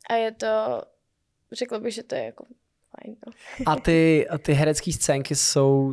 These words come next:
Speaker 2: z nějakých ikonických třeba jako rolí, který, ve kterých si to něco málo najdeš, nebo to jsou
Speaker 1: Jo, to bylo přímo z, ten nejslavnější film s Travoltou, jak tam
Speaker 2: Pulp
Speaker 1: hrajou.
Speaker 2: Fiction.
Speaker 1: Pulp Fiction, ano.
Speaker 2: Nebo Pomáda
Speaker 1: Já
Speaker 2: asi,
Speaker 1: jsem
Speaker 2: no.
Speaker 1: samozřejmě věděla, jenom jsem chtěla, aby to řekl on,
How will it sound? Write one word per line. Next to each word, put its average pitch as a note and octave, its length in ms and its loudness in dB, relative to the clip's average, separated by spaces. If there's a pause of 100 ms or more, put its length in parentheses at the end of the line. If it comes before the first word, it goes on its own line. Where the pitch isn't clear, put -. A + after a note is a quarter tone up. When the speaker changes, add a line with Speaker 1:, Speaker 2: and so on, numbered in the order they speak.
(160)
Speaker 2:
z C#3 60 -8
nějakých C#3 380 -4
ikonických B2+ 540 -4
třeba B2+ 180 0
jako A#2+ 160 -4
rolí, D3 400 2
který, C3 320 -2
ve B2 80 -2
kterých B2 260 -2
si - 100 -10
to - 100 -4
něco B2+ 240 -2
málo B2 200 2
najdeš, C3 380 2
nebo A#2+ 200 -6
to B2 120 -12
jsou B2 400 -6
Speaker 1:
Jo, A#3+ 300 2
to A#3+ 100 2 (480)
bylo A#3+ 360 0
přímo A#3 720 -8
z, A#3 180 -8 (1700)
ten A3+ 140 -12
nejslavnější A#3 600 -4
film A#3+ 240 -4
s - 80 -12
Travoltou, G#3+ 540 -8
jak G3+ 160 -12
tam G#3+ 140 -14
Speaker 2:
Pulp D#3+ 120 4
Speaker 1:
hrajou. D3+ 300 0
Speaker 2:
Fiction. A3 460 -2
Speaker 1:
Pulp G#2+ 80 -8
Fiction, A3+ 460 -6 (220)
ano. A3+ 280 -8
Speaker 2:
Nebo D3 240 2
Pomáda D3 420 0
Speaker 1:
Já A2+ 60 2
Speaker 2:
asi, A3+ 140 0
Speaker 1:
jsem C4+ 120 2
Speaker 2:
no. - 60 -2
Speaker 1:
samozřejmě B3+ 340 2
věděla, A#3 260 0
jenom A3+ 160 0
jsem A3+ 140 -4
chtěla, G#3+ 220 0
aby G#3 100 -6
to G#3 120 -8
řekl G#3 240 -10
on, F#3 200 -10